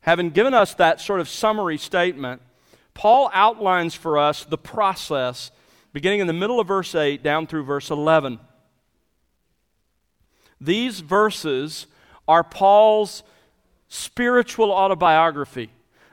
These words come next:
They describe Paul's spiritual journey before the Damascus Road. But this is not just his spiritual autobiography. If you're in Christ, this is your biography as well.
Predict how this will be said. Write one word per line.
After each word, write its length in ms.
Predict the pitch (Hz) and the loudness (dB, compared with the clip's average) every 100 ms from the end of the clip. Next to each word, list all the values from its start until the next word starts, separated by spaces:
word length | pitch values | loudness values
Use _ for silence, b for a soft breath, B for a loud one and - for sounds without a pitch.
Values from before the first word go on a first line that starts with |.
| - | 0
They 120 | 175 | 0
describe 640 | 190 196 - 226 254 277 | 2 -2 0 2 2 0
Paul's 360 | - 233 233 214 | 2 4 4 2
spiritual 720 | - - 247 269 262 - 226 | -4 -6 -2 0 -2 -2 -2
journey 680 | 160 196 226 220 160 147 151 b b 131 | -2 0 2 2 2 -2 -6 b b -6
before 880 | 185 - - 262 277 190 151 143 - - | -4 -6 -2 2 6 6 4 0 -8 -8
the 100 | 160 | -4
Damascus 680 | 175 175 170 165 - 165 180 | -2 0 0 0 -6 -8 -2
Road. 400 | 185 160 135 110 - _ _ _ _ _ _ _ _ - | 0 2 0 -6 -16 _ _ _ _ _ _ _ _ -10
But 120 | 180 | -6
this 160 | 302 | -6
is 120 | 294 262 | -4 0
not 240 | 262 214 | 2 2
just 240 | 220 - | -2 -4
his 260 | - 254 269 | -4 -4 -4
spiritual 640 | - 202 180 160 156 131 b b | -6 -2 -2 -2 -6 -8 b b
autobiography. 920 | 151 151 139 139 139 131 131 151 156 B B | 0 0 2 2 2 0 -6 -6 -6 B B
If 200 | 175 180 | 0 2
you're 200 | 220 294 | 0 0
in 140 | 302 240 | 0 -2
Christ, 580 | - 247 240 175 175 - B | -2 0 2 2 -2 -8 B
this 240 | 156 262 262 | -4 -4 -2
is 200 | 214 175 | -6 -4
your 200 | 262 277 | -4 0
biography 680 | 190 175 180 185 185 202 196 | 2 4 4 2 -4 -2 -2
as 140 | 185 | -2
well. 400 | 208 240 185 | -4 -2 -2